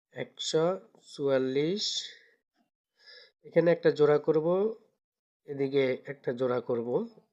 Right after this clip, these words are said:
এই দুটি চার চার নিয়ে এক জোড়া, আর এক জোড়া বিহীন একটা। এখানে এমন একটি সংখ্যা বসাবো যেই সংখ্যার বর্গ হচ্ছে এক অথবা একের কাছাকাছি।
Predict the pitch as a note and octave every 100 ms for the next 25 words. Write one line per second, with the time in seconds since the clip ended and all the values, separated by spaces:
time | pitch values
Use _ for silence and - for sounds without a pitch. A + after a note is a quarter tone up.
0 | D#3+ D3 C3+ C#3+ F#3+ A3+ A3 - C#3 -
1 | E3 C#3+ D3+ C#3+ C3+ C3+ D3 F3+ C4 -
2 | _ _ _ _ _ A#2+ A#2+ - D#3+ C3
3 | - B2+ C3+ B2+ B2 A#2+ B2 A#2 - D#3
4 | B3 - - - _ D#3 C#3+ G3 D#3 E3
5 | F3 E3 F#3 G3 A3+ - D#3 D3+ C#3+ D3+
6 | E3+ D3+ D3 D3+ C#3 D#3+ F3 G3 G3 G3
7 | G3+ A3+ A#3 - - - - _ - B2+
8 | D3+ D3 D3 D#3+ F3+ - - G#3+ A3 -
9 | D#3+ E3+ - _ _ _ _ D3+ D3+ F3+
10 | C3+ E3 - D#3 D3+ C#3 C3+ - A#2+ A2+
11 | -